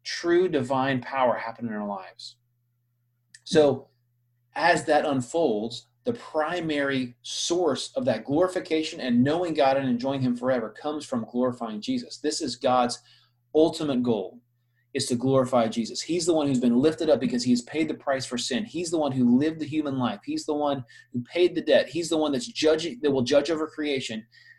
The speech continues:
Jesus is the star of the show. Okay, so what does he say about, about the Holy Spirit? What is he gonna do? "He will glorify me," verse fourteen, "he will glorify me because he will take from what is mine and declare it to you."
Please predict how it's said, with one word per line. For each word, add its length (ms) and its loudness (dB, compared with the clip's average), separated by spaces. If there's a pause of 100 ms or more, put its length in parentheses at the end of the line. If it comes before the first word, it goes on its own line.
(340)
Jesus 460 2
is 380 2
the 80 -6
star 560 4
of 100 -4
the 80 -2
show. 460 -4 (1160)
Okay, 220 2
so 160 4
what 180 6
does 140 2
he 100 -2
say 240 4
about, 400 6
about 300 4
the 80 -2
Holy 260 2
Spirit? 320 0
What 140 2
is 80 -2
he 60 2
gonna 140 0
do? 120 2
"He 160 2
will 140 4
glorify 640 4
me," 260 2 (160)
verse 160 0
fourteen, 300 0
"he 100 2
will 100 4
glorify 460 2
me 140 -4
because 260 -4
he 100 -4
will 120 0
take 340 -6
from 180 -2
what 140 2
is 140 -6
mine 200 0
and 120 -4
declare 300 -4
it 80 -18
to 100 -10
you." 200 -8